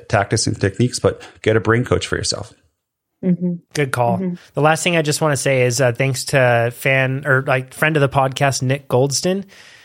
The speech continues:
Speaker 3: Uh, I didn't have family there or anything else. It was just me solo. And Nick was there at the finish line, like, and, and helping me out and chatting with me. It was
Speaker 1: Mm.
Speaker 3: just awesome. And he was, like, with me all week too. Um, not with me. He had a lot to do, yet he was still setting aside time to chat and to support. It was super cool.
Speaker 2: Awesome.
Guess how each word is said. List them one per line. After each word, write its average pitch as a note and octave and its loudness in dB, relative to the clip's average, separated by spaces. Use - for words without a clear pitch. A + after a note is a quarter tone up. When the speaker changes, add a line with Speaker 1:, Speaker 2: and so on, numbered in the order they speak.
Speaker 3:
Uh, B2+ 0
I C#3+ 2
didn't D#3+ -4
have C#3+ 0
family C#3 0
there C3 4
or B2 4
anything B2 0
else. A#2 -2
It B2 -2
was A2+ -4
just A#2+ -2
me A#2 -2
solo. A#2+ 0
And B2+ -2
Nick C3 0
was B2 0
there C#3+ 4
at C3+ 0
the C3+ 0
finish B2 -4
line, A2+ -2
like, A2+ 2
and, G#2+ -2
and G#2 -8
helping C#3+ -2
me C3 4
out B2 0
and A2+ -6
chatting C3 0
with A#2+ -2
me. B2+ -4
It C3 2
was C#3 2
Speaker 1:
Mm. - 0
Speaker 3:
just D#3+ 2
awesome. A#2+ 2
And B2 0
he C#3+ 2
was, C3 0
like, A#2 2
with B2 -2
me A#2+ -2
all A2+ 4
week A2+ -2
too. A#2+ 0
Um, A2+ -4
not B2+ 0
with C3+ 2
me. A#2 -2
He A#2 -2
had B2 4
a A#2 4
lot C3+ 0
to C3 -2
do, B2+ 2
yet A#2 -2
he C3+ -4
was C3 0
still D3 0
setting C#3+ -2
aside C3 -2
time A#2 -4
to G#2+ -6
chat B2 0
and A#2 -8
to A2 -6
support. - -4
It - -20
was C3 0
super F#3+ 0
cool. D#3 4
Speaker 2:
Awesome. C4 -2